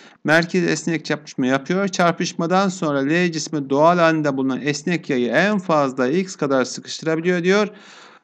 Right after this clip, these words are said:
Ee, K ve L cisimleri özdeş olduğuna göre yargılanan hangileri doğrudur? Şimdi arkadaşlar her iki cismin özdeş olduğunu söylemiş. Özdeş cisim ne demektir? Her iki cismin kütlesinin aynı olduğunu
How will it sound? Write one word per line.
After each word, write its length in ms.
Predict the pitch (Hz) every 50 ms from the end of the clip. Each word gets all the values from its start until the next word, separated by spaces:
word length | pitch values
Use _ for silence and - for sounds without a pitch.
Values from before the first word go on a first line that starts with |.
| _ - -
Ee, 380 | 147 147 147 143 143 143 143 143
K 320 | - 185 180 180 180 175
ve 140 | 170 175 165
L 280 | 165 170 180 180 180 165
cisimleri 840 | 165 156 151 - - 170 170 160 160 160 160 156 156 151 131 120 -
özdeş 680 | 131 143 151 151 139 127 131 160 196 190 175 - -
olduğuna 480 | 151 147 143 147 147 160 165 170 175
göre 240 | 170 151 151 131 131
yargılanan 640 | 131 143 165 165 170 165 160 156 151 143 147 139 135
hangileri 540 | - 170 180 185 180 160 147 170 175 175 151
doğrudur? 440 | 156 143 123 107 92 82 - - -
Şimdi 300 | - - - 202 214 208
arkadaşlar 580 | 208 208 202 208 208 202 190 - 220 220 220 202
her 180 | 180 220 233
iki 220 | 240 - 220 202 185
cismin 300 | 185 175 - - 196 190
özdeş 520 | 151 170 180 175 175 170 202 190 190 -
olduğunu 240 | 170 151 139 139 127
söylemiş. 420 | - - 139 127 131 160 175 -
Özdeş 400 | 160 180 185 180 170 202 202 190
cisim 280 | - 196 175 180 185 185
ne 120 | 196 196
demektir? 360 | 185 165 151 143 147 196 202
Her 140 | 180 185 202
iki 160 | 202 185 180
cismin 340 | 160 156 143 147 151 139 135
kütlesinin 500 | - - 190 185 - 170 151 151 170 175
aynı 320 | 165 160 170 180 190 190 180
olduğunu 400 | 156 143 120 127 120 110 107